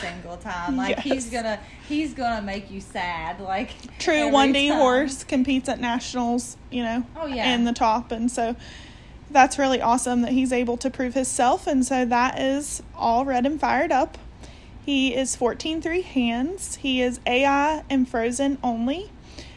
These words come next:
Speaker 2: Um, everything will be handled at the Last Resort Stallion Station as well in Franklin Fur-, Furnace, Ohio. He's just coming back from a pretty serious injury and didn't get a twenty twenty-four foal crop, so Carla hopes in twenty twenty-five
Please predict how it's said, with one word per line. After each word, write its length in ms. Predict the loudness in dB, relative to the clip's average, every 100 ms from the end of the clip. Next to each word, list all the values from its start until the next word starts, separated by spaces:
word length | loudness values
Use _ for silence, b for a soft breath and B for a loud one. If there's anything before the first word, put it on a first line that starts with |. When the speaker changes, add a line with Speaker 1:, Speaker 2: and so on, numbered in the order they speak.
| B -2
Speaker 2:
Um, 300 | 0 2 2 4
everything 480 | 4 4 2 4
will 120 | 4 4
be 160 | 2
handled 540 | 2 4 6 4 4 2
at 300 | 0 2 2
the 100 | 0
Last 400 | 2 2 0 0
Resort 420 | -2 0 0 0
Stallion 400 | 0 2 2 2
Station 460 | 0 -2 -2 -2 -2
as 220 | -4 -2
well 260 | 0 0 0
in 140 | -2
Franklin 480 | -4 -4 -2 -2 -4
Fur-, 240 | -4 -6 -8 -14 -6
Furnace, 380 | -2 0 0 -2
Ohio. 560 | -4 -4 -2 -2 -2 -8 B B B B B B -6
He's 300 | 0 0 4
just 200 | 2 4
coming 260 | 2 6 6
back 200 | 4 2
from 160 | 2
a 60 | 2
pretty 300 | 0 -2 -2
serious 440 | -2 0 0 0
injury 720 | 0 2 2 0 0 0 0 0
and 180 | -2 0
didn't 300 | 0 0 2
get 300 | 2 2 0
a 40 |
twenty 300 | -4 -2 0
twenty-four 720 | 0 0 -2 0 0 2 2
foal 240 | 0 -2 -2
crop, 420 | 0 0 0 -4
so 640 | -10 -2 2 2 4 2 2
Carla 320 | 2 2 2
hopes 360 | 0 -2 -2 -2
in 160 | -2
twenty 280 | 0 0 -2
twenty-five 800 | -2 -6 -4 -2 -2 -2 -2 -4